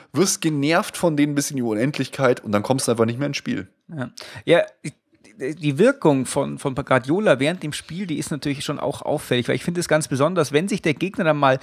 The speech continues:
Speaker 2: eingestellt zu haben scheint, weißt du, jetzt halt auch
Speaker 1: Mhm.
Speaker 2: vielleicht engstehende,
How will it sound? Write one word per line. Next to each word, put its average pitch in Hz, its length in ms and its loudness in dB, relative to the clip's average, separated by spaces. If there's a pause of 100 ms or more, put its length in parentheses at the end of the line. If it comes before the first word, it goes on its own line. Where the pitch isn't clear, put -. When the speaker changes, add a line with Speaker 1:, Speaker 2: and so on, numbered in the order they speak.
(240)
Speaker 2:
eingestellt 151 760 0
zu 120 180 0
haben 120 320 2
scheint, 127 500 -2
weißt 143 220 0
du, 190 60 0
jetzt 156 80 -2
halt 151 100 2
auch 135 160 2
Speaker 1:
Mhm. 127 60 -2
Speaker 2:
vielleicht 151 340 2
engstehende, 160 1080 -2